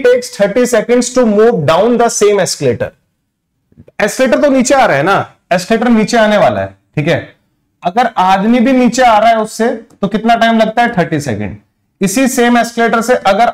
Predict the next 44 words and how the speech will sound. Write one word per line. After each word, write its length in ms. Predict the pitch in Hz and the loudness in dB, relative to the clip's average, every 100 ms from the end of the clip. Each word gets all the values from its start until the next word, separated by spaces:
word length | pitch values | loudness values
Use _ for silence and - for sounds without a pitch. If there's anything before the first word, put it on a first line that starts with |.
| 196 | 0
आदमी 420 | 202 202 240 - | 0 0 -2 -2
ऊपर 260 | 202 180 233 | -2 0 0
जा 160 | 202 202 | 2 2
रहा 140 | 220 | 0
है 60 | 226 | -2
तो 60 | |
time 240 | 240 220 220 | 0 0 0
कितना 200 | 214 220 | 0 0
लगता 280 | 214 185 247 | 0 0 0
है? 100 | 220 | 0
नाइंटी 360 | 170 165 160 | 0 -2 -2
seconds। 540 | 165 107 95 95 - _ _ _ - | -4 -6 -12 -18 -18 _ _ _ -2
बात 220 | 160 165 | -2 0
समझ 240 | 214 214 | 0 0
में 100 | 214 | 0
आ 20 | 220 | 0
गई? 140 | 262 | 0
ये 80 | 262 | -2
time 320 | - 180 185 | -2 -4 -4
है, 180 | - - _ _ | -6 -12 _ _
दिया 200 | 139 208 | -2 2
हुआ 220 | 214 131 | 2 0
है, 80 | 110 _ _ _ _ _ - | -4 _ _ _ _ _ 0
takes 240 | 226 - | 0 0
ninety 300 | 208 202 214 | -2 0 0
seconds 360 | 226 220 247 254 - | 0 0 0 0 0
to 80 | 269 | 2
move 440 | 214 233 285 311 311 - | 4 4 4 2 0 0
up 220 | 220 - - - _ _ _ _ _ _ _ - | -2 -2 -8 -10 _ _ _ _ _ _ _ -4
an 180 | 240 | 0
escalator 500 | 247 - 226 214 277 | 0 0 0 2 2
which 200 | 247 202 247 | 2 0 0
is 80 | |
moving 280 | 214 202 220 | 2 2 2
downward। 460 | 165 135 120 107 101 - - | 2 0 -2 -4 -6 -8 -4
एक 140 | 196 190 | -2 -2
ऐसा 240 | 185 214 | -2 -2
escalator 520 | 214 - 185 185 254 170 | -4 -2 -2 0 -2 0
जो 140 | 165 | 0
downward 460 | 190 156 160 175 208 | 2 2 2 2 2
जा 180 | 151 120 | 0 0
रहा 120 | 127 | 0
है, 100 | 214 - _ _ | -2 -6 _ _
उससे 340 | 180 175 247 | -4 0 2